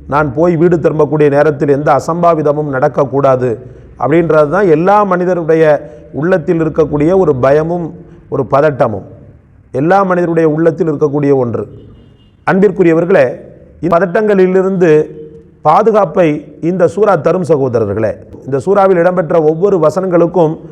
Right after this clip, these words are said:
அல்லாஹ் அந்த அச்சத்தின் முடிச்சை, ஒவ்வொன்றாக அந்த பயத்தின் முடிச்சை அல்லாஹ் தஆலா அவிழ்ப்பதை போன்று இருக்கும். நல்லா பாருங்க, "குல் அஊது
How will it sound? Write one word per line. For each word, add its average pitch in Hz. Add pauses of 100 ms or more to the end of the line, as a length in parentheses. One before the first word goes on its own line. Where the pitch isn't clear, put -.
(280)
அல்லாஹ் 196
அந்த 165
அச்சத்தின் 156
முடிச்சை, 160 (300)
ஒவ்வொன்றாக 180 (300)
அந்த 147
பயத்தின் 180
முடிச்சை 175
அல்லாஹ் 170
தஆலா 156
அவிழ்ப்பதை 175
போன்று 180
இருக்கும். 104 (460)
நல்லா 175
பாருங்க, 185 (600)
"குல் 226 (400)
அஊது 185